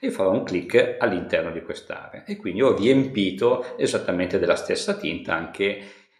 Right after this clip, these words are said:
la rimanente porzione di immagine che ancora mancava,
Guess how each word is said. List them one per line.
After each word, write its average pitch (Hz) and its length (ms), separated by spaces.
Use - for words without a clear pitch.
la 87 520
rimanente 104 520
porzione - 440
di 95 80
immagine 85 460
che - 100
ancora 85 320
mancava, - 800